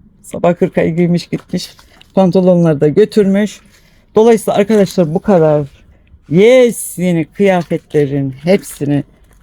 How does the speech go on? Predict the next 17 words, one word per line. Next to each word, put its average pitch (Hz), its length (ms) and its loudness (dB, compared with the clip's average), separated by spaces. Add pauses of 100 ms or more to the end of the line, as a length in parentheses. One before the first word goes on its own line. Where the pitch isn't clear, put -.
ne 160 100 -2
kadar 147 200 -2
aldım 131 340 -2
biliyor 147 200 -2
musunuz? 151 540 -8 (560)
Toplam 147 400 -4 (180)
dokuz 135 540 -6
euro. - 300 -6 (1400)
Yes 147 380 -4
yeni. - 320 -6 (2000)
Evet. 165 400 -4 (640)
<laughs> 202 40 2 (1080)
Şu 226 180 -2
hale 240 260 2
bakın 208 260 0
arkadaşlar. 196 720 -6
<laughs> - 60 -18